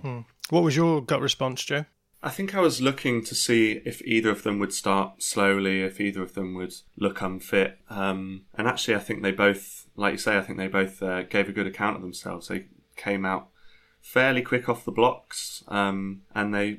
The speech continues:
Speaker 2: they played some decent football between them, um, pretty much shared the possession. And yeah, I think I would have liked them to look a bit, a bit, uh, more unfit,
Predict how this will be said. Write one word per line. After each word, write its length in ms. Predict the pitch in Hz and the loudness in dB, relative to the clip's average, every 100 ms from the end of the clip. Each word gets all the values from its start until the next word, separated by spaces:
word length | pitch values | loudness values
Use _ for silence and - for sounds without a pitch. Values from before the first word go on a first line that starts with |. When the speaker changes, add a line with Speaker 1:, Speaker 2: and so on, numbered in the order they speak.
| - | -6
Speaker 2:
they 140 | 110 | -6
played 260 | 107 120 113 | -2 0 0
some 140 | 104 | 0
decent 340 | 98 107 - - | -2 -2 -4 -4
football 380 | 117 - 95 92 | -6 -4 -6 -6
between 400 | 95 104 104 92 | -4 -2 -2 -4
them, 260 | 87 90 | -8 -10
um, 440 | 92 95 90 90 92 _ | -6 -4 -4 -8 -12 _
pretty 220 | - 104 | -2 0
much 240 | 98 92 - | 0 -2 -4
shared 300 | - 95 95 | 0 0 0
the 60 | |
possession. 680 | 95 95 95 - 95 95 98 - | -4 0 0 0 -6 -6 -8 -6
And 460 | 101 98 98 98 95 - - - | -2 0 0 -4 -8 -12 -16 -6
yeah, 420 | 127 147 113 101 - | 0 2 2 0 -6
I 60 | |
think 500 | 113 151 135 - - _ _ - | -4 -4 -4 -10 -18 _ _ 2
I 80 | |
would 140 | 117 117 | 4 4
have 100 | 110 | 6
liked 260 | 113 117 | 4 4
them 160 | - 110 | 0 -2
to 140 | - 113 | 0 2
look 280 | 117 - | 2 2
a 60 | 107 | 2
bit, 280 | 110 104 - - - - | 2 2 -2 -20 -16 -10
a 100 | 104 | 0
bit, 320 | 113 - - | 2 0 0
uh, 320 | 98 95 92 117 | 0 0 -2 -4
more 320 | 104 101 95 | 0 0 0
unfit, 560 | 101 98 98 104 - | 0 -2 -2 0 0